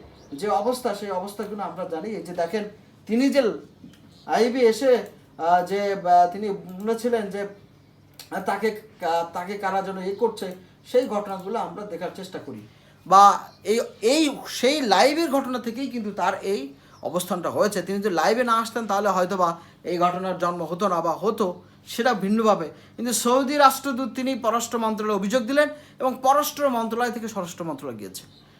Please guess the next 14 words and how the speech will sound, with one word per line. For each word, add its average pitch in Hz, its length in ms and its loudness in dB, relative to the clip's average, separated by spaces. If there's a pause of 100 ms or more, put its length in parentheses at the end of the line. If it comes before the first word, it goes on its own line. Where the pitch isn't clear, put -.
(120)
বাংলাদেশের 208 640 6 (500)
ভারতীয় 226 760 4
র 175 100 4 (420)
এবং 202 440 2 (280)
ইহু-, 214 280 0
ইহুদি 226 360 2
চক্রবাদীরা, 196 840 0
তারা 170 220 -2
নতুন 214 400 -2
করে 226 180 2
আবার 175 280 2
ট্র্যাপ 196 260 -2
শুরু 160 240 -14
করেছে 117 320 -12